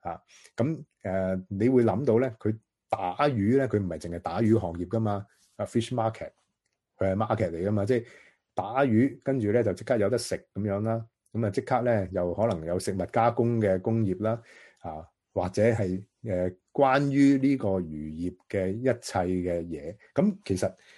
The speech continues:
呢個，呢個背景呢，就有啲似啦，下。喺加利利海，其實呢個革尼撒勒湖呢，誒，有，有解釋就係話呢，其實革尼撒勒平原就喺嗰個湖嘅部分，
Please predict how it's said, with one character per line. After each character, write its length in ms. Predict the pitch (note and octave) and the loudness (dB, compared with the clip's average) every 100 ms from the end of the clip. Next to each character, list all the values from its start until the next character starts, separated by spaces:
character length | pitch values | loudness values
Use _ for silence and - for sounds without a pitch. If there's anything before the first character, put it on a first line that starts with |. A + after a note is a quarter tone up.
| _ | _
呢 140 | - G#3 | 2 4
個， 260 | D#3+ - _ | 4 0 _
呢 120 | E3+ F3+ | 4 4
個 80 | |
背 340 | A#2 A#2+ A#2+ A2+ | 4 6 6 6
景 260 | G2 F#2 | 2 -2
呢， 120 | C3 B2+ | -2 -2
就 120 | F2+ | -2
有 140 | E2+ | -2
啲 160 | A2 A2+ - E2+ | -2 -2 -6 -10
似 80 | D#2+ | -10
啦， 140 | D#2+ - | -10 -14
下。 580 | D#2+ - _ _ - | -16 -18 _ _ -2
喺 80 | A2+ | 0
加 240 | D#3+ D#3+ C#3+ | 2 4 4
利 140 | G2 | 4
利 220 | F2+ E2+ | 2 0
海， 160 | F2 E2 D2+ G2+ A2+ - | -4 -6 -4 -4 -6 -8
其 100 | F#2 | -6
實 140 | F#2+ | -2
呢 100 | B2+ | 0
個 120 | C#3 | 2
革 160 | G2+ G2 | 2 0
尼 100 | E2+ | 0
撒 140 | G2+ | -2
勒 140 | F#2 F2+ | -2 -2
湖 220 | D#2 D#2+ | -4 -4
呢， 140 | A2+ - _ _ _ - | -6 -8 _ _ _ -8
誒， 320 | E2+ E2+ E2+ | -6 -4 -4
有， 420 | F#2+ F#2 G2+ G2+ | -2 2 2 2
有 160 | G2 G2 | 0 0
解 80 | G2 G#2 | 0 0
釋 140 | B2+ | 0
就 120 | - | -2
係 140 | E2+ E2 | -4 -4
話 140 | E2 | -4
呢， 180 | G#2 A2 _ _ _ | -4 -6 _ _ _
其 120 | - | -8
實 140 | E2+ - _ | -8 -8 _
革 140 | A2+ G2+ | 0 0
尼 100 | E2+ | -2
撒 160 | A2+ | 0
勒 100 | G2+ | 0
平 260 | F2+ F#2 D#2+ | -2 -6 -6
原 200 | E2 E2 | -6 -4
就 100 | E2+ F2 | -2 -2
喺 200 | F#2 A2 | -2 -4
嗰 240 | - F#2 A#2+ | 0 0 2
個 120 | G2+ F#2+ | 2 0
湖 420 | F#2 D#2+ D#2+ F#2+ | -4 -8 -2 0
嘅 60 | |
部 220 | F#2+ F2 F2 | 2 0 -2
分， 240 | F#2 | -2